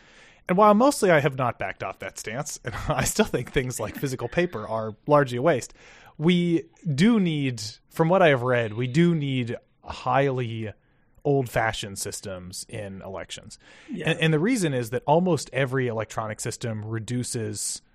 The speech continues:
Speaker 1: to a single point of failure at some point.
Speaker 2: Mm-hmm. Mm-hmm.
Speaker 1: So even if you have these highly distributed ways of counting votes, eventually someone has to read that count and someone has to have a way to audit that count. And that really reduces the points where someone could commit fraud to, like, these very narrow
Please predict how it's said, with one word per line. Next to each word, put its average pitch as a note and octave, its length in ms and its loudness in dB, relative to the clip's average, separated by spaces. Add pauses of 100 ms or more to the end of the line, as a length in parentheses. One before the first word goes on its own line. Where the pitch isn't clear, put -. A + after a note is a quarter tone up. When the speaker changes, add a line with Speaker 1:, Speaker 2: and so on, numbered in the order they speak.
(140)
Speaker 1:
to B2 240 0
a G2+ 60 -4
single A#2 240 -2
point G#2+ 200 -6
of F#2+ 60 -14
failure F#2 380 -8
at D#2+ 100 -14
some - 140 -12
point. - 180 -4
Speaker 2:
Mm-hmm. D3 560 -4
Mm-hmm. D3+ 100 -6
Speaker 1:
So C#3+ 200 0
even G3+ 240 2
if D3 80 -2
you D3+ 100 2
have C#3+ 220 6
these B2+ 140 -2
highly C#3 280 2
distributed B2 540 -4
ways A#2 240 -2
of G#2+ 80 -12
counting C3 340 -4
votes, E3+ 320 2
eventually D#3+ 360 0
someone D#3+ 220 2
has C#3+ 160 0
to C3 80 -6
read B2 280 -4
that A2 200 -2
count G#2 320 -8
and A2 80 -8
someone C3 220 0
has C#3 140 2
to - 80 -2
have B2 80 0
a A#2 40 0
way A#2+ 120 0
to A2 80 -4
audit A2+ 380 0
that F#2+ 180 -8
count. F#2 340 -12 (340)
And C#3 120 -2
that D#3 100 8
really F#3 240 8
reduces C#3 720 2
the A#2+ 100 -8
points - 480 -6
where A#2 300 -2
someone B2+ 380 -4
could - 180 -8
commit B2 240 -6
fraud A#2 460 0
to, B2+ 100 -4
like, G#2+ 180 -6
these A2 200 -10
very D#3 440 2
narrow C3 680 2